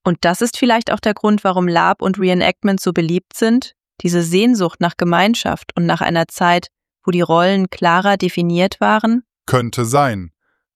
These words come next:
Speaker 2: Auch wenn wir die harten Realitäten nicht romantisieren sollten, ein Leben ohne medizinische Versorgung,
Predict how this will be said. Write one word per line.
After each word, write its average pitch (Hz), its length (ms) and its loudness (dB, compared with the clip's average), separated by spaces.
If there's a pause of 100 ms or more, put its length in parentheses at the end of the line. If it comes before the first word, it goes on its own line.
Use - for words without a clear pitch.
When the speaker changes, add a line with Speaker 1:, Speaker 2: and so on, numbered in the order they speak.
(160)
Speaker 2:
Auch 160 320 -2
wenn 139 160 0
wir 131 80 0
die 117 140 -4
harten 139 300 -2
Realitäten 120 680 0
nicht 131 260 -2
romantisieren 120 720 0
sollten, 107 480 0 (600)
ein 120 180 0
Leben 160 320 2
ohne 180 280 2
medizinische 160 720 -2
Versorgung, 113 720 0